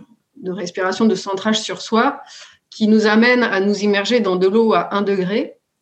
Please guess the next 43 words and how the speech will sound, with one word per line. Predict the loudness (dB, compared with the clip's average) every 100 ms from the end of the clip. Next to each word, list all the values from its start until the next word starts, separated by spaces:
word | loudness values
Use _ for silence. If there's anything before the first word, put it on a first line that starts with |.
| _ _ -20 -20 _ _ _ _ -16 -16 _ _ _ -2
Et |
là, | 2 2
on | 2
était | 0 0
à | 2
Noirmoutier, | 2 4 2 2 2 2 2
donc, | -2 -4
euh, | -2 0 -2 -4
<laughs> | -12 -10
moi, | -10
c'est, | -6 -6
c'est | -6 -8
quand | -8
même | -6 -4
le, | 0 -2
c'était | -2 -4
le | -2
mois | -2
de | 0
mars, | 2 0 -2 -14 -16 -14 -16 -14 -2
et, | 2 4
euh, | 2 2 0 -2 -6 -6
et | -2
l'eau | 2 2
était | 2 2
à |
onze | 2 2
degrés, | 2 0 0 0 0 -2
et |
j'ai | 0 2 2 2
entraîné, | 0 0 2 4 2 0
bon, | -6 -2
pas | -2
tous, | 0 0 0
hein, | -4 -8 -8
<laughs> | -6 -6 -6 -8 -8 -20 -20 _ -20 -16 -14 -10 2
mais | 4
j'en | 6 4 6
ai | 4
entraîné | 4 4 4
une | 6 6
bonne | 4 2
partie | -2 -6 -2 -2